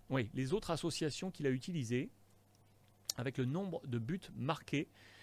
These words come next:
Et vous le voyez, quand il y a un petit mara-, macaron, euh, vert et rouge, euh, ça veut dire qu'il les a également utilisés en Ligue des Champions, comme, euh, Salah, Origi, Jota, Salah, Minamino, Mané, ou encore Salah, Origi, Mané. Euh,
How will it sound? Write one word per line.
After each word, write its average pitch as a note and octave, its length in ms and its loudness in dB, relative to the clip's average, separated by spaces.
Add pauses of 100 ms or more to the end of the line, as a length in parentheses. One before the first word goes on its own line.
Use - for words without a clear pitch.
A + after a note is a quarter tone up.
(360)
Et D3 220 2
vous B2+ 120 2
le C#3 80 2
voyez, C#3+ 300 6
quand D3 180 -2
il - 40 0
y - 20 4
a B2+ 40 4
un B2 40 2
petit B2 180 0
mara-, D#3 340 4
macaron, C#3 560 4
euh, A#2+ 80 6
vert C#3 280 6
et C3 180 6
rouge, F3 400 2 (500)
euh, B2 200 4
ça - 180 2
veut C3 60 4
dire D#3 120 4
qu'il D3 120 -2
les B2 180 2
a C#3 140 4
également E3 340 4
utilisés C#3+ 380 0
en D#3 80 4
Ligue C#3 160 2
des C3+ 100 2
Champions, A#2 420 0 (140)
comme, A#2 220 2
euh, A2 240 6
Salah, C#3+ 420 4
Origi, B2+ 420 4
Jota, A#2+ 540 2
Salah, C3+ 460 2
Minamino, B2 420 2
Mané, A#2+ 340 2
ou B2+ 140 0
encore B2+ 300 2
Salah, C#3 400 2
Origi, C3 480 0
Mané. B2 280 2 (600)
Euh, G2 180 0